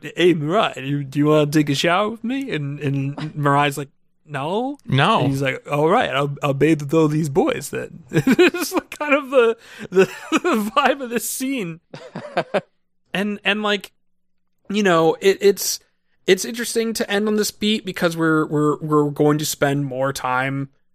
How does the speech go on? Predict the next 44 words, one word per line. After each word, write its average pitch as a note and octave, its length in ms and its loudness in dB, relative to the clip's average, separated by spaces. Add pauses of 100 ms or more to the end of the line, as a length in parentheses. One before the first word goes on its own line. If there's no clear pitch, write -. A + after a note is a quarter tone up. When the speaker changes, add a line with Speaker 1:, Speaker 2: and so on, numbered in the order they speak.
(320)
Speaker 1:
uh, B2+ 400 0
you D#3+ 120 -4
know, A2+ 340 -4 (160)
uh, B2 360 0 (100)
uh, A#2+ 360 -2 (120)
with, D3+ 420 0
with D3+ 160 0
Sayla D#3+ 600 2
kind D3 280 -2
of, C#3+ 380 -2
uh, C3 360 -2
uh, C3+ 300 -4
and D#3+ 180 2
the D#3+ 80 4
weight F3+ 480 -4
on C#3 200 -4
Sayla, B2 500 -8
right? C3+ 300 -4
Like, C3+ 140 0
we D#3 80 4
can D#3 100 -2
see F#3 200 -2
here, F3+ 220 4
she D#3+ 140 -4
just D3+ 240 -6 (640)
passes D3 340 -6
the C#3+ 80 -8
fuck - 240 -8
out, C3+ 320 -6
basically, C3+ 440 -8
as C3 80 -8
soon D3 140 -6
as C#3 80 -6
she's C#3 180 -10
able C3+ 220 -10
to B2+ 60 -12
sit B2+ 180 -12
down. B2+ 380 -6 (340)
And D3 80 2
we're D#3+ 60 6
gonna E3+ 180 4
continue G#3 340 -2
to D#3+ 100 -2
see D3+ 500 0